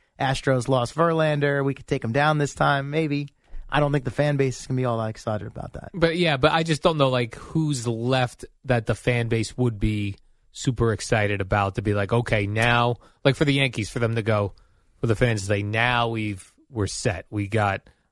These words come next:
Speaker 2: re-signed Judge."
Speaker 1: I think if they added Rodon and found a way to bring Benintendi back or someone, a requisite player to go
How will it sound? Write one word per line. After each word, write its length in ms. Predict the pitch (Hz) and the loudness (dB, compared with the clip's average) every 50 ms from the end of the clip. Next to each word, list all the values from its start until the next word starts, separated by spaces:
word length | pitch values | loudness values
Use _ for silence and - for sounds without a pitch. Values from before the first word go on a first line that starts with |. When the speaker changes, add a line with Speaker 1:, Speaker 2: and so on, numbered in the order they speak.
| _ _ _ - | _ _ _ -2
Speaker 2:
re-signed 520 | 110 107 107 - - 120 104 101 98 98 | 0 0 0 0 0 0 0 0 -2 -4
Judge." 400 | 95 143 160 180 170 156 156 143 | -2 -2 0 0 0 -2 -2 0
Speaker 1:
I 60 | 139 139 | 0 2
think 220 | - 170 151 151 | 2 2 2 2
if 100 | 135 - | 0 2
they 300 | - 143 139 135 127 - | 2 2 2 2 0 -2
added 320 | 101 113 117 123 123 110 | -2 -2 -2 -2 -2 -2
Rodon 720 | 110 107 110 107 104 113 110 127 143 156 160 165 170 165 160 - _ _ | -4 -4 -2 -2 0 2 2 2 2 2 2 0 -2 -4 -6 -8 _ _
and 600 | - 123 120 120 117 117 113 113 110 107 107 - - _ _ _ _ _ _ _ - | -4 -4 -2 -2 -4 -4 -4 -4 -4 -6 -6 -8 -12 _ _ _ _ _ _ _ -2
found 180 | 135 123 120 | -2 0 0
a 60 | 120 113 | 0 -2
way 100 | 123 117 | -2 -2
to 80 | 117 | -4
bring 260 | 110 120 123 127 127 | -4 -4 -2 -2 -2
Benintendi 540 | 117 131 123 127 123 - 135 135 135 139 131 | -2 -2 -2 -2 -2 -2 -2 0 0 0 0
back 340 | 120 135 139 151 156 - - | 0 2 2 0 0 -2 -2
or 160 | 131 120 117 | -4 -4 -4
someone, 440 | - - - 127 120 120 117 117 - | -4 -4 -2 -2 -2 -2 -2 -2 -2
a 80 | - 117 | -4 -2
requisite 600 | 113 135 131 131 - - 135 117 120 135 - - | 0 0 -2 -2 -2 -4 -4 -2 -2 -4 -4 -4
player 380 | - 131 131 135 135 139 139 | -2 0 0 0 0 0 0
to 80 | 139 135 | 0 0
go 340 | 123 139 131 131 131 127 | 0 0 0 0 0 -2